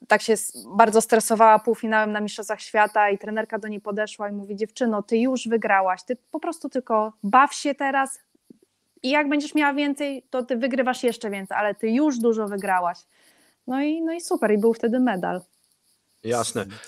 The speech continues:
Speaker 3: to jest
Speaker 2: Słuchajcie,
Speaker 3: taka, taka
Speaker 2: żeby
Speaker 3: niby prosta rzecz, prawda? Która,
Speaker 1: Tak.
Speaker 3: która zawodnika wprowadza w zupełnie inny,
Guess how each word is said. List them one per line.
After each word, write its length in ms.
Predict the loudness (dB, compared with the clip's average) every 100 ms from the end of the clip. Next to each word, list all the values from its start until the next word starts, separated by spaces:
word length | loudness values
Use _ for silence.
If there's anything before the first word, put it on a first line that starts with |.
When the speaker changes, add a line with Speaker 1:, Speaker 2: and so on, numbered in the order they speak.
| -2
Speaker 3:
to 60 |
jest 160 | 2 4
Speaker 2:
Słuchajcie, 260 | 6 8
Speaker 3:
taka, 120 | 8 8
taka 80 |
Speaker 2:
żeby 120 | 10 8
Speaker 3:
niby 120 | 8
prosta 380 | 8 6 6 4
rzecz, 260 | 6 2 2
prawda? 500 | -2 2 2 2 -2 -12 -16
Która, 360 | -8 0 2 2
Speaker 1:
Tak. 100 | 0
Speaker 3:
która 180 | -2 -2
zawodnika 500 | -2 -4 -6 -4 -4
wprowadza 440 | -4 -2 0 0
w 60 | -4
zupełnie 380 | -6 -6 -4 -6
inny, 420 | -6 -6 -6 -8